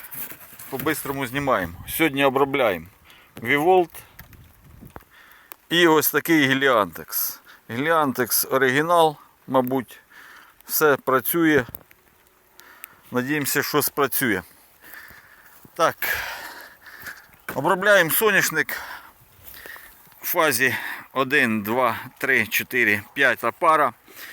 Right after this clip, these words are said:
Виходить, треба швиденько, тому що накрапати почав дощик. Повезе нам чи ні, подіє чи ні.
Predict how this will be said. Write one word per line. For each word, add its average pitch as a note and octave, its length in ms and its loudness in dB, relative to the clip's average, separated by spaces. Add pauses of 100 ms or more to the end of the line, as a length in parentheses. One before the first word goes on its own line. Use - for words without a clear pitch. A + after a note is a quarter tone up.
(520)
Виходить, C#3 440 0
треба C3+ 280 -2
швиденько, C#3+ 500 -2
тому C3+ 240 -2
що D3 160 -2
накрапати C3 540 -4
почав C3 300 -2
дощик. A2 320 -4
Повезе B2+ 460 0
нам C3+ 180 0
чи B2 140 -6
ні, D3+ 140 -2
подіє B2+ 440 -2
чи - 140 -6
ні. A2+ 200 0